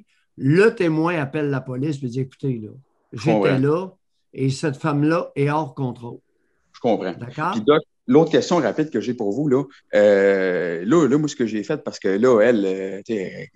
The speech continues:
Speaker 2: comprends-tu bien qu'elle travaille plus, hostie, euh, je pense qu'elle est en arrêt de travail. En tout cas,
Speaker 1: Ça, ça ne vous
Speaker 2: Personnellement.
Speaker 1: regarde pas.
Speaker 2: Non, non, non, non. Je vais vous dire pourquoi je vous dis ça, Doc. Je, je, laissez-moi finir, là.
Speaker 1: Oui.
Speaker 2: Je, je sais, là.
Speaker 1: Oui.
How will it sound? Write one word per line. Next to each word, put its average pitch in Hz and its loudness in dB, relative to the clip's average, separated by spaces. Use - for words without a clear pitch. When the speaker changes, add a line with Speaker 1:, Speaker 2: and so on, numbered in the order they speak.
Speaker 2:
comprends-tu 98 -2
bien 117 2
qu'elle 98 -2
travaille 104 2
plus, 127 2
hostie, 185 -4
euh, 117 0
je - -20
pense 135 2
qu'elle 123 0
est 117 -4
en 113 0
arrêt 113 0
de 113 -16
travail. 107 -4
En - -10
tout - -20
cas, 101 -8
Speaker 1:
Ça, - -18
ça 202 -2
ne - 0
vous 233 2
Speaker 2:
Personnellement. 147 4
Speaker 1:
regarde 185 -2
pas. 165 0
Speaker 2:
Non, 190 8
non, 202 8
non, 208 6
non. 156 2
Je 156 0
vais 147 4
vous 139 -2
dire 175 4
pourquoi - -4
je 131 -8
vous 110 -6
dis 101 -10
ça, 127 4
Doc. 98 0
Je, 82 -12
je, 98 -10
laissez-moi 104 0
finir, 113 2
là. 131 -2
Speaker 1:
Oui. 113 -2
Speaker 2:
Je, 90 -6
je 95 -4
sais, - -2
là. 101 -2
Speaker 1:
Oui. 123 -12